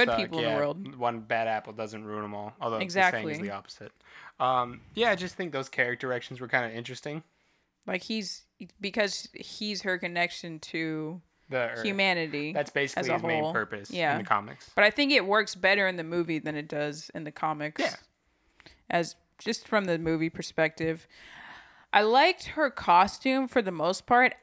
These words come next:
Speaker 1: I just hate what D C's doing with all the costumes and making them, like, super desaturated and dark looking. Like, even Flash's costume is supposed to be, like, bright red. It's, like, this dark brick
Speaker 2: Scarlet,
Speaker 1: red. Yeah.
Speaker 2: yeah.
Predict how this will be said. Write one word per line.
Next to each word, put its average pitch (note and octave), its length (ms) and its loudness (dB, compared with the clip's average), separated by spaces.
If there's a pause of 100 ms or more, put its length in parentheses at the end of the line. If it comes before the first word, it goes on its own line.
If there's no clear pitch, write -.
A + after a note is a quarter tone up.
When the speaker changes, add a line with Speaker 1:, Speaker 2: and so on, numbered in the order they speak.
Speaker 1:
I G3+ 160 6
just A#3+ 280 -2
hate G3+ 480 0
what F#3+ 420 2
D F3+ 160 -6
C's F3+ 380 -8
doing F#3+ 440 0
with G3+ 160 -6
all A3 160 6
the G#3+ 100 0
costumes A#3 680 2
and E3+ 120 -4
making F#3+ 340 -2
them, F#3 160 -2
like, E3+ 220 0
super F#3 460 -2
desaturated F#3 1000 0
and D#3 200 -4
dark C#3 320 -2
looking. B3+ 540 -6 (500)
Like, G3 200 0
even F4 320 0
Flash's G#3 560 4
costume F#3 640 4
is D#3 100 0
supposed E4+ 320 2
to - 60 -12
be, D4+ 100 4
like, G3+ 300 4
bright F#3+ 300 8
red. F#3 420 6
It's, - 180 -2
like, F#3+ 220 2
this F#3 240 0
dark F#3 680 4
brick F#3 320 4
Speaker 2:
Scarlet, - 680 4
Speaker 1:
red. D#3 80 -4
Yeah. F#3 380 4
Speaker 2:
yeah. A#2 160 -10